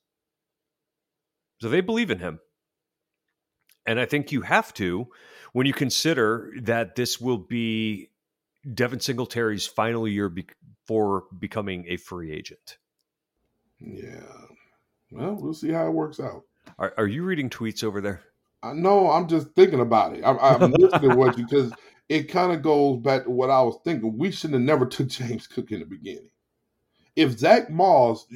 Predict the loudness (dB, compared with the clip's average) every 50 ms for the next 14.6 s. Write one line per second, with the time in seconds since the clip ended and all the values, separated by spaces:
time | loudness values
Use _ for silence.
0 | -6 -4 -4 -4 -4 -6 -4 -2 0 0 0 0 0 0 0 0 0 0 0 0
1 | 0 -2 -4 -2 -2 -2 0 0 -2 -2 0 -2 0 2 2 2 4 4 4 4
2 | 4 2 2 0 -2 -2 -2 0 6 10 10 10 10 8 4 4 4 4 6 4
3 | 4 4 4 4 6 6 6 8 6 6 4 2 2 6 6 6 6 6 0 -4
4 | -2 0 -2 -2 -2 _ -20 -20 -20 _ _ 0 2 2 2 4 4 6 4 4
5 | 4 4 0 0 0 0 0 2 2 2 2 2 0 -2 2 6 6 6 6 4
6 | 2 4 4 4 4 0 -6 -12 -12 -6 0 4 4 4 4 2 0 0 2 2
7 | 0 0 0 2 2 4 4 4 2 2 -2 -10 -10 -8 -6 -4 -4 -2 0 0
8 | 0 0 -2 -4 -6 -8 -4 -2 -2 -2 -2 -4 -6 -4 0 0 2 2 2 0
9 | 0 0 0 0 0 0 0 0 -2 -4 -8 _ _ _ _ 0 2 4 6 6
10 | 6 8 8 8 6 6 4 -2 -2 -2 -4 -6 -10 _ -8 -8 -6 -2 0 0
11 | 0 0 -2 2 2 2 2 0 -4 -2 -2 -2 -4 -4 -6 -6 -4 0 0 0
12 | 2 2 -2 0 0 -2 -2 0 -2 -4 -4 -4 -4 -6 -8 -6 0 4 4 4
13 | 4 2 -6 _ _ _ _ _ _ _ _ _ -4 0 0 2 2 2 0 -2
14 | -2 _ _ 8 8 8 8 6 -4 -18 -20 -20